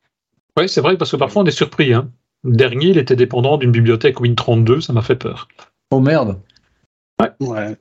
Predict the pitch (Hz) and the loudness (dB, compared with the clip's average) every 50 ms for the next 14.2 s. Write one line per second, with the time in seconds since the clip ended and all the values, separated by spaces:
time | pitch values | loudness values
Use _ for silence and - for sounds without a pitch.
0 | _ - - 175 - - 143 143 - - - 160 151 147 131 127 120 120 117 117 | _ -8 -4 -4 -2 2 2 2 2 2 2 2 4 4 4 4 4 2 2 0
1 | - - 135 - - - 123 - - 156 - - 117 117 110 110 107 110 - - | -2 -2 -2 0 0 -2 -4 -2 -2 -2 0 0 2 2 2 2 2 0 -2 -2
2 | 113 113 110 - - 117 110 113 127 120 120 110 117 113 107 - - 117 117 120 | 0 0 0 0 2 0 2 2 2 0 0 2 2 0 -2 0 0 2 2 2
3 | 120 - - - - - 104 107 107 110 - 131 123 117 - 113 110 107 107 110 | 2 0 -4 -6 -4 0 0 0 2 2 2 0 0 0 0 0 0 0 0 2
4 | 107 143 127 123 123 123 - 113 123 - - - - 101 101 104 107 107 101 - | 2 4 4 6 6 4 2 0 -2 -4 -10 -8 -4 -4 -2 0 0 0 0 0
5 | - - - 127 120 107 104 - 120 117 113 107 - - - 113 110 113 113 - | 0 0 0 0 0 -2 0 2 2 2 2 0 -6 -6 -2 0 0 0 0 2
6 | 110 107 107 110 117 113 107 104 107 110 110 113 113 - _ _ _ _ _ _ | 2 2 4 4 4 4 4 4 2 2 2 0 -2 -6 _ _ _ _ _ _
7 | _ _ _ _ _ _ _ _ _ _ _ _ _ _ _ - 156 147 143 139 | _ _ _ _ _ _ _ _ _ _ _ _ _ _ _ 0 2 2 4 4
8 | 135 131 131 139 - - 143 127 - - 131 - _ _ - _ _ _ _ _ | 2 2 0 -2 -2 -2 -4 -4 -2 -4 -10 -10 _ _ -20 _ _ _ _ _
9 | _ _ _ _ _ - - 117 139 131 - - 160 170 151 156 139 - 139 123 | _ _ _ _ _ -4 -2 -2 -2 0 0 0 2 2 2 0 0 0 -4 -6
10 | - - - - 143 139 156 156 - 135 127 127 127 135 131 127 127 135 143 - | -6 -8 -4 -2 0 2 2 0 0 2 2 4 4 2 2 2 0 0 0 -2
11 | - - 123 - 131 123 120 - - 117 - - - 117 104 101 104 - _ _ | -2 -6 -4 -2 0 0 0 0 -2 -4 -4 -2 -2 0 0 0 -4 -8 _ _
12 | _ _ _ _ _ _ _ _ _ _ _ _ _ _ _ _ - - - - | _ _ _ _ _ _ _ _ _ _ _ _ _ _ _ _ -16 -14 -4 -2
13 | - - 147 120 - 120 123 - 131 123 - 127 123 - - - 127 - - - | 0 0 0 -2 -2 -6 -6 -6 -8 -4 -2 -4 -4 -4 -4 -4 -4 -4 -2 -2
14 | 131 123 135 | -2 -2 -2